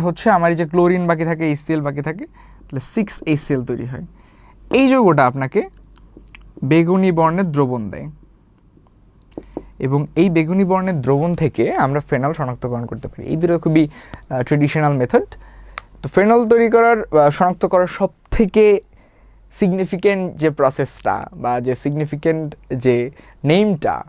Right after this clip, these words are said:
যেটা আমাদের পরীক্ষায় আসে, সেটা আমরা এখন দেখার চেষ্টা করব। এটা একটু বড় আর একটু কমপ্লিকেটেড মনে হতে পারে। এটাকে আমরা বলি হচ্ছে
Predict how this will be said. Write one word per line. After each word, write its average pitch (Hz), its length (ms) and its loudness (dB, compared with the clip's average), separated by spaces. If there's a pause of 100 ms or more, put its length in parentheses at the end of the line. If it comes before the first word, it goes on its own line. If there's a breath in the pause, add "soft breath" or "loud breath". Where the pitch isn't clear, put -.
(120)
যেটা 135 180 -2
আমাদের 135 180 -4
পরীক্ষায় 190 480 2
আসে, 117 360 -2 (580 soft breath)
সেটা 240 360 2
আমরা 170 160 4
এখন 147 280 0
দেখার 123 280 -2
চেষ্টা 120 240 -8
করব। - 320 -10 (1400 soft breath)
এটা 170 120 2
একটু 170 160 4
বড় 147 320 6
আর 170 80 4
একটু 202 360 -2
কমপ্লিকেটেড 190 520 2
মনে 143 240 0
হতে 151 200 -2
পারে। 107 260 -6 (120)
এটাকে 147 240 -4
আমরা 143 180 -2
বলি 143 200 -2
হচ্ছে 139 420 -2